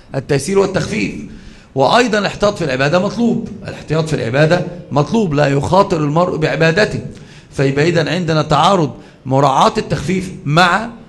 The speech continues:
مراعاة الاحتياط، أيهما يغلب؟ فهما أيضًا متكافئتان. آه، هذه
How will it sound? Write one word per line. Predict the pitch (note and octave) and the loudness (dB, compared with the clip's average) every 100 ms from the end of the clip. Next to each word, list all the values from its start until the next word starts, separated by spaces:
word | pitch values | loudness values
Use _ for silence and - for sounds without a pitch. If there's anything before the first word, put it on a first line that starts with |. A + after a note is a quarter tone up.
| - | -10
مراعاة | B2+ C#3+ C3 D#3 E3 | 0 2 4 2 2
الاحتياط، | D3+ - D#3+ D3+ - - - | -2 0 4 4 2 -4 -4
أيهما | A2+ D3 D3+ C#3+ | 0 2 2 2
يغلب؟ | C3+ F#3 D#3 G#2+ - - - - | 4 4 2 -2 -8 -12 -14 -2
فهما | C3 C#3 E3 D3+ | 0 2 0 -2
أيضًا | E3+ F#3 F3 | -2 -4 -6
متكافئتان. | E3 D3 C#3 C3+ C#3+ B2+ C3 F3 D#3+ G#2+ - - - - - | -8 -10 -8 -4 -2 0 2 4 4 2 -6 -20 -20 -20 -12
آه، | B2+ B2 - C#3+ | -8 -8 -4 -2
هذه | D#3+ D#3 C#3+ | 0 0 -2